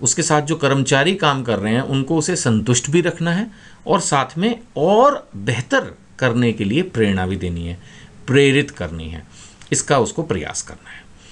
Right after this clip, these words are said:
अब हम देखेंगे मुख्य उद्देश्य कौन कौन से हैं। सबसे पहले है कार्य करने के लिए सुरक्षित वातावरण। देखिए कोई भी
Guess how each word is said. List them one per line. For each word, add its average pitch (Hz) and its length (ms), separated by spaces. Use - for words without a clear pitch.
अब 160 120
हम 214 120
देखेंगे 208 360
मुख्य 180 640
उद्देश्य 139 420
कौन 120 220
कौन 104 200
से 101 140
हैं। 190 240
सबसे 175 280
पहले 202 260
है 220 240
कार्य 175 320
करने 165 340
के 156 80
लिए 190 120
सुरक्षित 139 540
वातावरण। 90 580
देखिए 139 460
कोई 247 200
भी 277 220